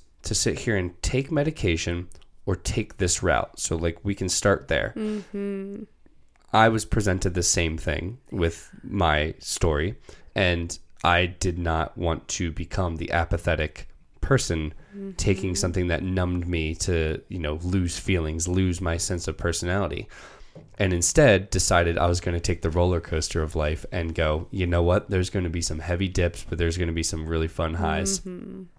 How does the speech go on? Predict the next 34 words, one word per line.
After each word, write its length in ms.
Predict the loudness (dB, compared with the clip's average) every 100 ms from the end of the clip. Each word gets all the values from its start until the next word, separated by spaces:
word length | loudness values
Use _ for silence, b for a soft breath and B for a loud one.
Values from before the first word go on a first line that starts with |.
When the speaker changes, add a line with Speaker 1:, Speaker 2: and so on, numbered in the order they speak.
| -18 -4
Speaker 1:
And 240 | 0 2
that 200 | 2 2
life 240 | 2 2
was 160 | 0 -2
way 320 | 0 2 4
more 240 | 2 0 -2
fun 440 | 0 0 0 -4 B B B -8
to 100 | -6
go 320 | 0 4 6
down 300 | 6 2 2
and 260 | -2 -4 0
live 420 | 2 4 2 -2 B B B -2
versus 380 | 2 2 0
that 200 | 2 2
other 180 | 2 0
way 120 | -2 -2
that 160 | -2
you 80 | -2
had 120 | -2
explained. 500 | -2 -4 -4 -2 -4 -6 -8
Speaker 2:
Mm-hmm. 400 | -8 -6 -6 -4
Speaker 1:
And 140 | 0 2
so, 420 | 4 4 2 -4
one, 320 | -6 2 4 4
I 80 |
just 140 | 2 0
wanna 140 | -2
commend 300 | 0 0 2
you 80 | 0
for 140 | 0
even 340 | 0 2 -2 -6 -10 -2
getting 380 | 2 2 0 -2
to 160 | 2
that 320 | 4 4 4